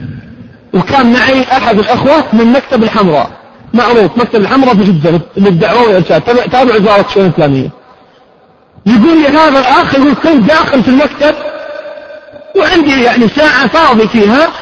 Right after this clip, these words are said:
يقول: "عندنا في قاعة المحاضرات واحد أمريكي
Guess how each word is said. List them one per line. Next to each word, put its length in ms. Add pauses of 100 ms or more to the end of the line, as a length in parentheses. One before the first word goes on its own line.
(140)
يقول: 320
"عندنا 420
في 100
قاعة 320
المحاضرات 680
واحد 360 (140)
أمريكي 680